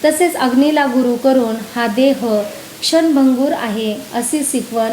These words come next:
अग्नीच्या ज्वालेपासून घेतले. अशा प्रकारे चराचरातील प्रत्येक वस्तूंमध्ये ईश्वराचे अस्तित्व पाहण्यासाठी म्हणून दत्तगुरूंनी चोवीस गुरु केले. तर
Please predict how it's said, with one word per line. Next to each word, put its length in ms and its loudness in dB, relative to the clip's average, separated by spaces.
अग्नीच्या 480 -2
ज्वालेपासून 840 -2
घेतले. 320 -4
अशा 260 0
प्रकारे 580 0
चराचरातील 880 -2
प्रत्येक 480 -6
वस्तूंमध्ये 760 -2
ईश्वराचे 640 0
अस्तित्व 540 -4
पाहण्यासाठी 920 -4
म्हणून 520 0
दत्तगुरूंनी 840 -2
चोवीस 420 2
गुरु 380 -2
केले. 240 -2
तर 240 2